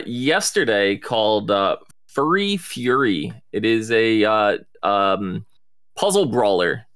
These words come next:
a turn-based puzzle brawler. It's set in, like, an online arena. Uh, it's free on, on Steam.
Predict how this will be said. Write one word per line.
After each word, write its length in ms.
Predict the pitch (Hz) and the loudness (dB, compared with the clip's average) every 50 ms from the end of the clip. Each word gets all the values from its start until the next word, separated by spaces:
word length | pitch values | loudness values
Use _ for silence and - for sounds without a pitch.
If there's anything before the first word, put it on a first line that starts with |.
| - - - | -20 -8 -6
a 100 | 107 - | -4 -4
turn-based 840 | - - - - 180 202 214 214 165 156 156 156 147 - - - - - - - - | -4 -6 -6 -2 -2 0 0 0 0 2 2 2 0 -2 -4 -8 -10 -16 -18 -20 -20
puzzle 340 | - - 143 147 135 135 123 | -6 -4 -4 0 0 0 0
brawler. 460 | 104 104 107 101 101 101 101 101 95 | 0 0 2 2 2 2 2 2 0
It's 160 | 87 87 - - | 0 -2 -4 -4
set 200 | - 127 - - | -4 -4 -4 -4
in, 100 | 110 120 | -4 -4
like, 160 | 113 110 107 | -4 -2 -2
an 80 | 113 98 | -2 -2
online 380 | 98 110 117 117 110 110 107 | -2 0 0 0 0 0 0
arena. 500 | 101 98 98 98 101 98 87 85 110 - - - - - - - - - - | -2 -2 -2 -2 -2 0 0 -2 -2 -6 -12 -20 -20 -20 -20 -20 -14 -6 -4
Uh, 220 | - 98 98 90 69 | -2 -2 0 -2 -2
it's 160 | 69 - - | -4 -4 -8
free 580 | - - - 160 185 202 175 139 135 156 151 - - - - - - - - | -10 -8 -4 -2 0 0 0 0 -2 -4 -8 -12 -20 -20 -20 -20 -20 -16 -6
on, 540 | - - 107 110 110 110 107 104 101 98 - | -4 -2 0 0 0 0 -2 -4 -4 -6 -4
on 240 | - - 104 101 98 | -4 -2 -2 -2 -4
Steam. 500 | - - - 98 92 90 92 92 123 127 | -6 -8 -6 -6 -4 -4 -4 -6 -8 -10